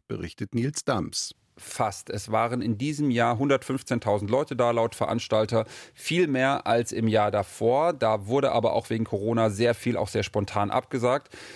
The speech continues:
Speaker 2: Im Jahr vor Corona, also zweitausendzwanzig im Januar, da waren es hundertsiebzigtausend Besucher auf der C E S.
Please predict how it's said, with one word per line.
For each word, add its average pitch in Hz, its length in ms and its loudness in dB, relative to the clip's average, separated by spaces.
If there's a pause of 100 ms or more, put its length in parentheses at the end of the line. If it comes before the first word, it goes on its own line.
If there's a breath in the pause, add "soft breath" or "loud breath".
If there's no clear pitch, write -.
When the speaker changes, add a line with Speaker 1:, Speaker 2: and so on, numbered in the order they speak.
(120)
Speaker 2:
Im 113 160 2
Jahr 104 220 4
vor - 380 0
Corona, 104 540 0
also 104 160 -4
zweitausendzwanzig 107 1080 -2
im 101 140 -4
Januar, 101 540 2
da 110 180 0
waren 113 360 0
es - 240 -2
hundertsiebzigtausend 117 1120 0
Besucher 107 440 0
auf 107 120 -2
der 107 160 2
C - 160 -4
E 113 220 4
S. 135 280 2